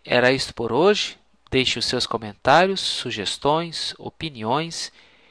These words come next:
e visitem meu blog, seu microseguro ponto com. O meu canal no YouTube e o meu Twitter é Victor H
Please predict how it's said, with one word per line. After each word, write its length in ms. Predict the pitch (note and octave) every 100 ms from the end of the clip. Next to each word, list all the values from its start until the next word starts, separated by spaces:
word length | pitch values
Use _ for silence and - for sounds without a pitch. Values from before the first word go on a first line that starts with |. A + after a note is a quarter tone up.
| _ _ _ _
e 100 | C3
visitem 440 | C3 B2+ D#3 F3 F3
meu 160 | E3+
blog, 480 | D#3+ D#3+ C#3+ F#2+ E2 _ _ _ _ _ _ _ _
seu 300 | - - C3+
microseguro 920 | B2 B2+ A#2 - G2+ - D#3 F#3 F#3 F3 _ _ -
ponto 240 | C#3 -
com. 320 | - A2+ - _ _ _ _ _ _ _ _ _ _ _ _ - - - - _ -
O 80 | B2+
meu 160 | C#3
canal 340 | - C3 C#3 C#3+
no 140 | C#3
YouTube 640 | C#3 D#3+ - D3 A#2 - - - _ _ _ _ _ _ _ - - -
e 100 | A#2
o 40 |
meu 180 | A2+ C#3
Twitter 640 | - A#2 D#3 - F2 - _ _ _ _ _ _ _ _ _ _ _ _ _ _ -
é 140 | A2
Victor 480 | - C#3+ - - G#2
H 500 | F2+ A2+ C3 D#3